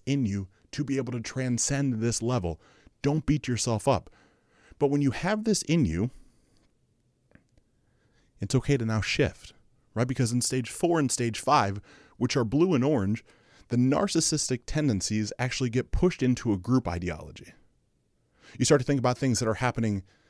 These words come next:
not just to you, but to your entire group. Again, go back to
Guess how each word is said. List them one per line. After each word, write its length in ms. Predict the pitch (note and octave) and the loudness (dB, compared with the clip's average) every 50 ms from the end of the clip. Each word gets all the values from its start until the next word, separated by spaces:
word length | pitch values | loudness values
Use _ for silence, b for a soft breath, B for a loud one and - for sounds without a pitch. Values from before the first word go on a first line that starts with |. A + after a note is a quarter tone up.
| b b b b b b | b b b b b b
not 200 | B2 C#3+ C#3+ A2+ | -4 -2 -2 -2
just 180 | C3 B2 - - | -2 -4 -2 -4
to 60 | G#2 | -4
you, 200 | G#2+ B2+ D3+ - | 0 2 2 2
but 160 | G#2+ G#2+ - | 2 0 -4
to 120 | - - | -2 -2
your 80 | A2+ G#2+ | 0 0
entire 640 | G2+ - - - A2 G2+ F#2+ F#2 F2+ F2 E2+ E2+ - - _ - C3 | 0 -2 -2 -2 -2 0 0 0 0 -2 -2 -6 -8 -14 _ -14 -6
group. 320 | - G3+ F#3 A2+ D#2+ - | 0 2 2 2 2 0
Again, 400 | G#2+ G#2+ - G#2+ E2+ C2+ D2+ E2 E2+ | -4 -4 -4 -6 -8 -8 -10 -10 -6
go 100 | - A2 | -2 -2
back 200 | A2+ A2+ G#2+ - | 0 0 0 0
to 240 | - G2 F#2 E2 | 0 0 -2 -2